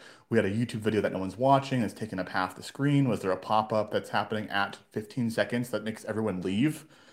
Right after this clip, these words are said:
Seen that happen. Not a fan of pop-ups personally. And yeah, that, that's where the actions come into play. You see these percentages, and then if they're not what you would expect, then you have to go in and hop and make, hopefully make a change that is very easily tied to those percentages.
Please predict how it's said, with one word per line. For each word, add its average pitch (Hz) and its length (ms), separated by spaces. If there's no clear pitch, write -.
Seen 117 360
that 123 160
happen. 87 480
Not 101 200
a 92 40
fan 98 160
of - 40
pop-ups 101 340
personally. 98 580
And 113 160
yeah, 170 100
that, 123 380
that's 165 260
where 120 480
the 113 140
actions 104 360
come 98 140
into 90 100
play. - 280
You 110 80
see 120 160
these 107 280
percentages, 107 800
and 107 160
then 98 240
if - 160
they're 95 220
not 107 240
what 107 100
you 101 80
would 92 160
expect, - 680
then 98 140
you 101 100
have 95 140
to - 80
go 101 180
in 104 80
and 98 80
hop 101 220
and 104 120
make, 107 200
hopefully 120 400
make 104 160
a 95 40
change 107 380
that 98 160
is 95 140
very 98 400
easily 95 340
tied 85 460
to - 100
those - 140
percentages. - 640